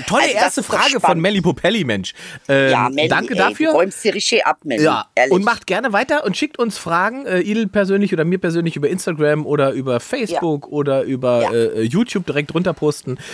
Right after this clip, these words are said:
Speaker 1: Ähm, wir gucken dann gerne mal rein und greifen die dann, wie du siehst, auch direkt hier in der Sendung
Speaker 2: Mhm.
Speaker 1: auf. So, jetzt hast du dich ja letztes Mal ein bisschen beschwert, weil <laughs> du hattest so einen Redebedarf und wir waren ja dann relativ schnell wieder durch. Aufgrund unseres
Speaker 2: Ja, ich
Speaker 1: quasi
Speaker 2: sag ehrlich.
Speaker 1: Zeitlimits.
Speaker 2: Ja, ich finde dieses Zeitlimit, ich finde,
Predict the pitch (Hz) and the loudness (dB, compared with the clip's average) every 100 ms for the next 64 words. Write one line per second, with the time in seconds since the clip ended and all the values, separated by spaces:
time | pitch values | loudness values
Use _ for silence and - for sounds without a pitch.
0 | - - 120 123 120 120 120 131 123 165 | -18 -6 0 4 4 0 0 0 0 -4
1 | 147 131 123 123 131 165 151 117 151 147 | -4 -2 -2 -2 -2 -2 -2 -2 -2 -4
2 | 135 - - 82 101 180 196 214 156 165 | -8 -8 -6 -4 -4 -4 -2 -2 -2 -2
3 | 107 160 - - 98 170 - - 220 254 | -2 -4 -8 -10 -6 -6 -6 -6 -6 -6
4 | - - - - 160 127 107 107 104 - | -14 -20 -16 -8 -6 -4 -4 -4 -4 -6
5 | - - - - 117 90 - - 135 226 | -8 -8 -10 0 0 0 -6 -4 -2 0
6 | - 240 185 208 254 214 220 196 - 135 | -2 0 0 0 0 -2 0 0 0 0
7 | 214 226 180 185 175 175 - - 135 175 | 0 0 2 2 2 0 -6 -2 0 0
8 | - 190 147 170 226 214 180 208 226 190 | 0 0 2 2 2 0 0 0 0 -2
9 | 156 160 160 160 147 143 147 160 156 139 | -2 -2 2 2 2 0 -2 -2 -2 -2
10 | 143 147 - 139 135 135 123 104 95 - | -4 -6 -8 -6 -4 -4 -4 -4 -4 -8
11 | - - - - 113 - 143 147 127 196 | -20 -16 -16 -8 -6 -2 -2 0 0 2
12 | 185 131 151 175 - 127 131 107 98 - | 2 2 2 0 2 0 0 -2 -4 -6
13 | - _ _ _ _ - 165 165 180 - | -12 _ _ _ _ -8 0 2 2 0
14 | - 170 - 170 - 151 165 - 190 190 | -8 -10 -10 -12 -6 -2 -2 -2 -4 -4
15 | - - 185 | -6 -4 -2